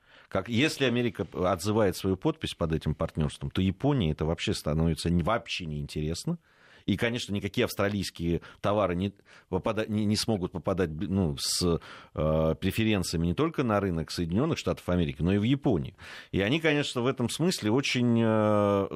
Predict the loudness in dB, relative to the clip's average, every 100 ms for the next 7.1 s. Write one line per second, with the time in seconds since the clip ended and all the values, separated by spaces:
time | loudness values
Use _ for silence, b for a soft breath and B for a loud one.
0 | -4 -6 -6 -2 -2 0 -4 -2 0 2
1 | 0 0 -6 -8 -6 -6 -8 -10 B B
2 | B B 2 4 2 2 2 2 0 0
3 | 2 2 2 0 -2 -2 2 2 2 0
4 | 0 0 2 2 4 4 2 2 -4 -6
5 | -2 -2 0 0 0 0 -2 0 0 0
6 | 2 2 2 0 -4 -6 -4 -4 0 0
7 | 0